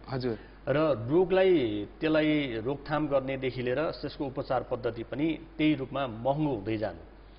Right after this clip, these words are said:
Speaker 2: अ, सर्वप्रथम अब हामीले, अ, रोगबाट बच्नको लागि, होइन, कस्तो जीवनशैली अपनाउने र तपाईँले जुन अनुसन्धान गरिरहनु भएको छ,
Speaker 1: हुँ।
Speaker 2: यो अनुसन्धान गरिरहँदाखेरि,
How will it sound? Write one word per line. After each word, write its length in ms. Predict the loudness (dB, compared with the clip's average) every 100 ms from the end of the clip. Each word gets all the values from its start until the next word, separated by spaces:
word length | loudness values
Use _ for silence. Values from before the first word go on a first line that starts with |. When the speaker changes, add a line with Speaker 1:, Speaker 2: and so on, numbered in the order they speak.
| -20 -20 -20 -20 -10 -2
Speaker 2:
अ, 100 | 0
सर्वप्रथम 480 | 2 0 0 -2 -2
अब 180 | 2
हामीले, 460 | 0 0 2 4 4
अ, 840 | 0 -6 -4 -2 -2 -2 -4 -6 -2
रोगबाट 540 | 2 2 2 0 0
बच्नको 560 | -4 0 0 0 -6 -6
लागि, 300 | -10 -10 -14 -16 -20 -20 -20 -8
होइन, 180 | -4 -4 -6 -14 -14 -6
कस्तो 200 | -4 -2
जीवनशैली 720 | 0 0 0 -2 -4 -4 -6 -8
अपनाउने 480 | -8 -6 -6 -8 -6 -6
र 60 |
तपाईँले 340 | -2 0 0 0
जुन 140 | 0
अनुसन्धान 440 | -4 -4 -2 0
गरिरहनु 280 | 0 -2 -4
भएको 280 | -6 -8 -8
छ, 100 | -8
Speaker 1:
हुँ। 540 | -8 -10 -18 -14 -14 -8 -6
Speaker 2:
यो 100 | -4
अनुसन्धान 680 | -4 -4 -2 0 0 0 -2
गरिरहँदाखेरि, 880 | 0 2 2 2 0 -2 0 0